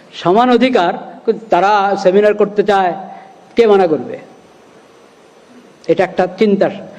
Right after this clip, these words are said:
সমান অধিকার, এই যে আমাদের নবী, নবী করিম সাল্লাল্লাহু আলাইহি ওয়াসাল্লামের সিরতের আরেক বৈশিষ্ট্য হলো তার শিখানো কোনো মৌলনীতি, শিখানো কোনো বিধান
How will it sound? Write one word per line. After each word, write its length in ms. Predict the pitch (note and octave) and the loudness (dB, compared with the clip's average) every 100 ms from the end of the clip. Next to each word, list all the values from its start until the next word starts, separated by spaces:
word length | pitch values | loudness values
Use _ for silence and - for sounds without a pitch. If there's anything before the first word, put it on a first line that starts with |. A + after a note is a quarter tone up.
| - - - | -20 -20 -20
সমান 380 | - - F#3+ A#3 | -8 -2 2 2
অধিকার, 460 | A#3+ F3+ A#3 A#3+ E3 - - - - - - - - - _ _ _ | 4 4 4 2 -2 -6 -14 -20 -20 -20 -20 -20 -20 -20 _ _ _
এই 100 | F#3 | 2
যে 100 | G3+ G#3 F3+ | 4 2 2
আমাদের 280 | G3+ G#3+ G#3+ G#3+ - - | 4 4 4 0 -6 -2
নবী, 280 | E3+ G3+ G#3+ A#3 A#3+ F#3 | 2 2 2 0 2 2
নবী 140 | F#3 A#3 | 4 4
করিম 260 | A3 A3 | 4 2
সাল্লাল্লাহু 440 | G#3+ G3 G3 G3 G3+ | 2 0 2 2 2
আলাইহি 120 | F#3+ | 0
ওয়াসাল্লামের 320 | G3+ G#3 G#3 | 0 0 0
সিরতের 480 | - A3+ B3+ A#3+ F#3 - - - | 0 2 4 4 0 0 -14 -10
আরেক 260 | - A#3+ D4 A3 | -2 0 2 2
বৈশিষ্ট্য 400 | A3+ A3+ A3 A#3+ | 2 0 -2 2
হলো 260 | G#3 E3+ A#3+ - - - - - - - - - _ | 4 4 2 -2 -14 -20 -20 -20 -20 -20 -20 -20 _
তার 300 | F#3+ G#3 B3+ - - | 0 2 0 -2 -4
শিখানো 480 | A3 G#3 A#3+ B3 C4 C4+ C4 - - - - - - | -2 0 2 4 4 2 -2 -12 -20 -20 -20 -20 -2
কোনো 220 | G#3 A#3+ C#4+ | 2 4 4
মৌলনীতি, 640 | C4+ C4+ B3 G#3 - C#3+ - - - - - - - - - - - - - - - _ _ - - - _ - | 4 6 4 2 -2 -6 -10 -18 -20 -20 -20 -20 -20 -20 -20 -20 -20 -20 -20 -20 -20 _ _ -20 -20 -20 _ -10
শিখানো 400 | - G#3 A3+ C4+ | -4 0 2 2
কোনো 240 | B3+ B3+ C#4 | 2 2 4
বিধান 400 | G#3+ A3 G#3+ | 2 2 0